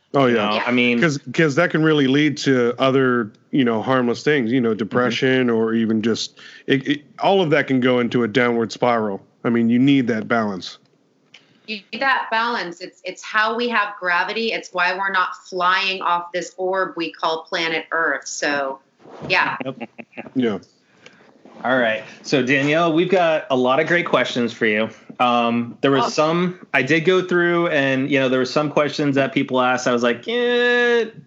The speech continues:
Speaker 2: it's probably not
Speaker 3: Awesome.
Speaker 2: really appropriate," but, <laughs> um,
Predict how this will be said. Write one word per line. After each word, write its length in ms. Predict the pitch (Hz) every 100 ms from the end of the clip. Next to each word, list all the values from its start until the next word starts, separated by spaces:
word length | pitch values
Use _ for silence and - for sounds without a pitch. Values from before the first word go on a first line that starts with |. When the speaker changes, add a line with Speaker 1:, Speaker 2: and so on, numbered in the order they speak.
| _
Speaker 2:
it's 60 | -
probably 220 | - 165
not 140 | 151 143
Speaker 3:
Awesome. 100 | 170
Speaker 2:
really 200 | 175 185
appropriate," 760 | 185 196 196 208 208 208 143
but, 540 | - 156 151 147 147 539 220 139 -
<laughs> 280 | - - _
um, 520 | 143 135 127 120 113